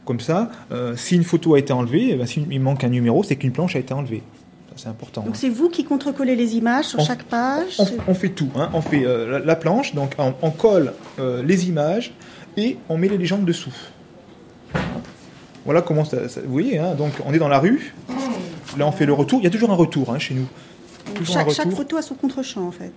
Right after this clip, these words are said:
Speaker 1: Tout à fait, parce que, euh, ça nous évite de perdre des, des, des, des traces et des indices. Des fois, euh, des fois, moi je me souviens d'une, d'une affaire, euh, sur un homicide où l'arme du crime, euh, c'était une, c'était une ceinture.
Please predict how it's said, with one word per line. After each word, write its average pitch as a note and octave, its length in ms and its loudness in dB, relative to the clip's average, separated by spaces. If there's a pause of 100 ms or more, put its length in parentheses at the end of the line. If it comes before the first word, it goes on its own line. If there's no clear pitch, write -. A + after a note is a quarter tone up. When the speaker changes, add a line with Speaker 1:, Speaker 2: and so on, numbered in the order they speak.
Speaker 1:
Tout - 140 -4
à F#3+ 80 6
fait, C3+ 240 0 (260)
parce D#3 240 2
que, G3 100 6
euh, D#3 560 8
ça E3 160 -6
nous E3 160 0
évite F3 240 0
de D3+ 80 4
perdre F3 500 0
des, C3+ 240 0
des, B2 460 -6
des, A#2 120 -8
des C#3 140 0
traces E3+ 340 -4
et C#3 60 -4
des C3 180 -2
indices. C3+ 320 -6
Des A#2+ 100 -10
fois, C#3 680 -4
euh, - 20 -8 (1120)
des C3 80 -8
fois, E3 260 -4
moi C#3+ 120 -4
je C#3 80 0
me D3+ 40 0
souviens E3+ 180 0
d'une, D3+ 120 0
d'une D3 180 -2
affaire, E3+ 380 2
euh, C3+ 180 6
sur C#3 200 -2
un C#3+ 60 -2
homicide D3 540 0 (300)
où D3 60 4
l'arme E3 160 4
du D#3 100 0
crime, F#3 340 -2
euh, A#2+ 720 -4
c'était C#3 260 -4
une, C3+ 300 -4
c'était C#3+ 220 -6
une C3+ 160 -4
ceinture. C3 600 -2